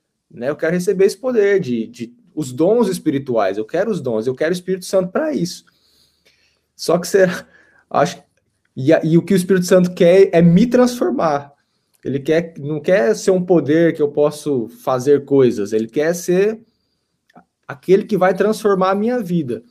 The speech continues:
Só que uma coisa é junto com a outra, né? Então, assim, eu não, eu não posso, é, ter o poder do Espírito Santo pra fazer as, as obras que o Espírito Santo quer que eu faça, né?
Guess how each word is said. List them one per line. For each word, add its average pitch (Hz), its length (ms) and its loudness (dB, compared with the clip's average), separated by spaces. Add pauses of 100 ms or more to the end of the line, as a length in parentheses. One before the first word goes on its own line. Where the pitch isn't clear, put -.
(280)
Só 185 220 0
que 185 100 -10
uma 226 240 0
coisa 214 360 6
é 240 60 4
junto 226 220 -2
com - 80 -8
a - 80 -4
outra, 202 480 0 (680)
né? 139 240 -2
Então, 170 260 2
assim, 180 280 0
eu 143 100 2
não, 175 220 0
eu 151 180 -2
não 175 100 0
posso, 175 680 0 (560)
é, 135 240 4
ter - 260 -4
o 180 120 2
poder 170 420 2
do 180 60 -2
Espírito 170 360 -6
Santo 175 380 -6
pra 160 160 0
fazer 143 560 -2
as, 135 340 -2
as 131 260 -2
obras 185 380 0
que - 60 -12
o - 20 -2
Espírito 156 360 -6
Santo 143 280 -6
quer 160 200 -2
que 165 80 -10
eu 135 100 -2
faça, 175 640 -4 (760)
né? 127 420 -6